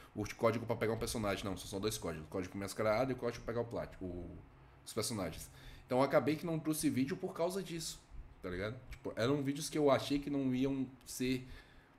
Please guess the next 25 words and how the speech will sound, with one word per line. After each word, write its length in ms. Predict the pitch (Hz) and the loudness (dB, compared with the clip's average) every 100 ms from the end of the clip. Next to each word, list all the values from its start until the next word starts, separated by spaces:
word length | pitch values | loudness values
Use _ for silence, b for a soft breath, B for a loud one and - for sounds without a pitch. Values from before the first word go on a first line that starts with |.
| - - | -16 4
proveitosos 640 | 139 160 147 139 143 143 | 6 6 6 6 6 4
pra 100 | 143 | 2
vocês, 340 | 143 139 131 | 2 4 2
porque 140 | - 147 | 2 -4
seria 160 | - | 0
um 80 | 143 | 0
vídeo 220 | 139 139 | 2 0
só 100 | - | -2
pra 80 | 131 | 0
falar, 240 | 147 127 | 4 4
"Tem 160 | - 175 | 4 0
dois 160 | 220 - | 0 2
códigos, 480 | 185 185 113 95 - | 4 4 2 -2 -2
usem 200 | 156 180 | -2 0
os 120 | 139 | -2
códigos", 440 | - 127 113 90 - | 2 2 0 -8 -8
tá 100 | 117 | -4
ligado? 220 | 127 160 - | -4 -4 -8
Então, 140 | 165 | -10
tipo, 320 | - 160 135 127 - - - - - B B B B - | -8 -2 -2 -4 -14 -20 -20 -20 -20 B B B B -4
por 80 | |
isso 80 | 156 | -2
eu 40 | 185 | 2
tô 60 | |
falando, 380 | 196 180 156 120 | 4 6 4 2